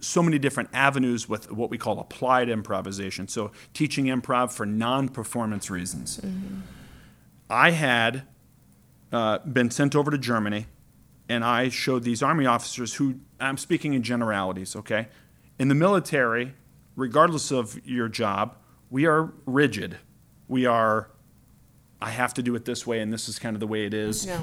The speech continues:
Speaker 1: So how do you, how do you feel comfortable with adapting and changing things, still following the same path, but you might be doing it a different way? How do you create a creative collaborative process or an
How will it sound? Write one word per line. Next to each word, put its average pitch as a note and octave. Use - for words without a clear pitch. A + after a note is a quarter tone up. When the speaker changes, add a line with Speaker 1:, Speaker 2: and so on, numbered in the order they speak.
Speaker 1:
So A2
how C#3
do C3+
you, B2
how B2+
do C3
you B2
feel A2
comfortable B2
with A2
adapting A#2+
and A2+
changing F3
things, A2+
still -
following F3+
the D3+
same D3+
path, F3
but B2+
you B2+
might C3
be C#3
doing C3+
it B2+
a A2+
different A2
way? B2
How C3
do C#3
you C#3
create B2+
a A2+
creative A#2+
collaborative A2
process B2+
or B2
an A2+